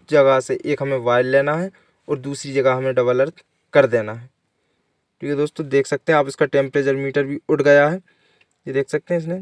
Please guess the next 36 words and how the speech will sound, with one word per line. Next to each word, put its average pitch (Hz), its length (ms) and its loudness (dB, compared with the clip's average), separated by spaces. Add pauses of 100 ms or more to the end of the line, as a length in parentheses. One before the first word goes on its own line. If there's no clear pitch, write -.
जगह 139 340 0 (720)
छोड़ 143 200 0
दी 135 180 -8
है, 156 60 2
इसका 147 200 -2
मतलब 143 280 0
हमारा 135 300 2
temperature 131 520 -2
meter 131 300 -6
भी 165 220 -8 (560)
सही 135 280 0
हो 127 140 0
गया 113 100 2
है। 113 180 -6
ठीक 135 160 -10
है 139 80 -2
दोस्तों, 143 320 -4 (640)
वीडियो 120 260 -8
देखने 131 260 -2
के 131 60 -10
लिए 131 120 -2
धन्यवाद। 135 480 2 (160)
चैनल 131 260 -2
को 127 100 -6
subscribe 131 540 -2
करें, 139 180 4
वीडियो 127 340 -6
को 120 120 -4
like 120 280 -2
करें, 139 220 -2
comment 127 280 -4
में 123 120 -4
बताएं 127 280 -4
वीडियो 120 380 -10
कैसी 123 260 -10
लगी। 143 260 -4